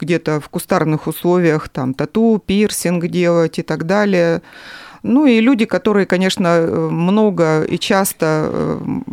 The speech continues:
получают медицинскую помощь. Допустим, раньше, вот до двухтысячных годов, когда не было безопасных препаратов, э, многие пациенты, практически все страдающие гемофилией, они получали препараты крови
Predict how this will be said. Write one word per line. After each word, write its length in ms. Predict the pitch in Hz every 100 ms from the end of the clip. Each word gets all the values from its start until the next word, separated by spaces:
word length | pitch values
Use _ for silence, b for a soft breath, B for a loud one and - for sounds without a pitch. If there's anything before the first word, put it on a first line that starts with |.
| 170 - - - _ _
получают 640 | - 170 170 233 190 170 -
медицинскую 680 | 175 170 - 196 180 214 185
помощь. 460 | - 170 143 143 -
Допустим, 640 | 151 160 151 - 151 151
раньше, 420 | 175 196 - 160
вот 300 | 147 143 - -
до 200 | 160 151
двухтысячных 680 | 147 - 165 147 - 156 151
годов, 360 | 160 202 202 B B B
когда 240 | 165 156
не 120 | 170 165
было 200 | 156 151
безопасных 560 | 160 165 156 - 156
препаратов, 640 | - - 170 190 202 160 151
э, 40 | 139
многие 640 | 139 151 175 170 151 139
пациенты, 460 | 147 - 180 180 -
практически 480 | 135 - - -
все 240 | 165 - 170
страдающие 560 | - 160 160 156 160
гемофилией, 600 | 151 160 151 175 185 214
они 160 | 165 156
получали 480 | - 151 151 156 147
препараты 520 | - - 160 160 156
крови 420 | - 190 185 170